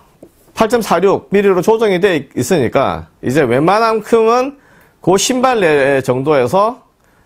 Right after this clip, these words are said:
어, 적당히 크게 신는 게 일반적으로 신발을 신는 형태였다.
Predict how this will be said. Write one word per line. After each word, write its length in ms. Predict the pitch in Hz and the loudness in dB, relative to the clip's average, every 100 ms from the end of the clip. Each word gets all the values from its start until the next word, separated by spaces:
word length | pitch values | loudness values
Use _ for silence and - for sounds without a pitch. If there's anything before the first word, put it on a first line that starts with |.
| _ | _
어, 140 | - 113 | -6 -2
적당히 340 | 190 190 214 | 0 0 -2
크게 280 | - 233 240 | 0 0 0
신는 340 | 226 147 151 | 0 0 0
게 220 | 170 113 87 | 0 -2 0
일반적으로 880 | 185 220 214 185 139 147 226 262 - _ _ _ _ _ - | 0 0 0 0 0 2 0 -2 -6 _ _ _ _ _ -8
신발을 400 | - - 208 196 | -2 0 0 -2
신는 280 | - 160 160 | -2 -2 0
형태였다. 640 | 196 185 113 - 101 76 | 0 0 0 0 -2 -4